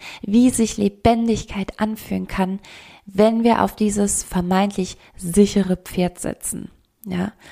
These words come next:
Und, ähm, gut, äh, lange Rede, also wir sind eigentlich gerade voll am Zug. Wir dürfen, wir sollten, vielleicht müssen wir das vorleben.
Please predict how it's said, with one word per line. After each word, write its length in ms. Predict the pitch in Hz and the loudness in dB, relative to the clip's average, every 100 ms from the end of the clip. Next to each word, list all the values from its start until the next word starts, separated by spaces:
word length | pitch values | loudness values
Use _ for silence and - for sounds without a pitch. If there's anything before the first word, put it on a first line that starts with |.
| - - - - _ _ - | -20 -20 -20 -20 _ _ -2
Und, 400 | 208 202 202 202 | 2 2 0 0
ähm, 400 | 196 190 190 190 _ _ | 2 2 -4 -8 _ _
gut, 240 | 202 - - | 4 4 0
äh, 120 | - - - | -4 -4 -10
lange 340 | 196 202 190 185 | -2 2 2 4
Rede, 300 | 254 302 - | 6 4 2
also 160 | - - 202 | -4 -8 4
wir 460 | 254 254 262 349 - - - - | 8 8 8 2 -2 -16 -20 -14
sind 760 | 185 185 240 294 339 - - _ _ _ _ _ _ _ _ - | -8 2 2 2 -2 -6 -6 _ _ _ _ _ _ _ _ -4
eigentlich 680 | 185 214 302 247 208 220 - | 0 4 6 4 2 -2 0
gerade 200 | 220 - | -2 -2
voll 300 | - 277 277 | 0 2 2
am 160 | 240 - | 0 0
Zug. 400 | - 247 - - _ _ _ _ _ _ _ | -2 -2 -6 -20 _ _ _ _ _ _ _
Wir 200 | 208 233 | 4 4
dürfen, 580 | 226 233 285 - 302 339 359 - _ | 6 4 4 2 -2 -2 -6 -14 _
wir 140 | 185 | -6
sollten, 680 | 180 208 240 269 - 277 330 370 _ | 2 4 4 0 0 0 0 -4 _
vielleicht 480 | - 202 247 277 - | -4 0 0 -2 -6
müssen 640 | 220 247 247 - 170 - - - - - _ | 4 6 6 2 -6 -8 -12 -20 -20 -20 _
wir 180 | 202 220 | 0 2
das 260 | 226 220 | 0 -4
vorleben. 880 | - - 240 226 202 190 185 165 175 | -10 -2 2 2 2 0 -2 -8 -10